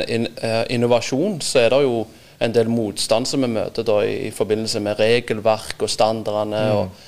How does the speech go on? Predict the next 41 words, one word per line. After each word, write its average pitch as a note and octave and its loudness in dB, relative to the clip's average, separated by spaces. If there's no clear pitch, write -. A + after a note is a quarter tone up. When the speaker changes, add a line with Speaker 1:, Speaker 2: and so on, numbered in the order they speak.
Speaker 1:
eh, - -6
hva A#2+ -2
er A2 2
rett A2 -4
og A2 -2
hva A2 2
er G#2 0
ikke - -4
rett. - -2
Og, A2 0
men C3+ 0
vi D#3 2
ser C3+ 4
at, B2+ 0
eh, A2 6
så C3+ 0
lenge B2 2
du C#3 4
gjør B2 6
ting B2 0
bedre C3 2
og A2+ -2
kan A2+ 0
argumentere A2 0
for A2+ 0
deg, - -4
så, G2+ -4
så - -6
går G2 -6
det F#2+ -6
bra. G2+ 0
Så - -4
vi A#2+ 2
har B2+ 4
feilet A2+ 4
cirka - 0
fire, G2 0
fire G#2 0
patenter A2 -2
nå G#2+ 0
da, F#2+ -2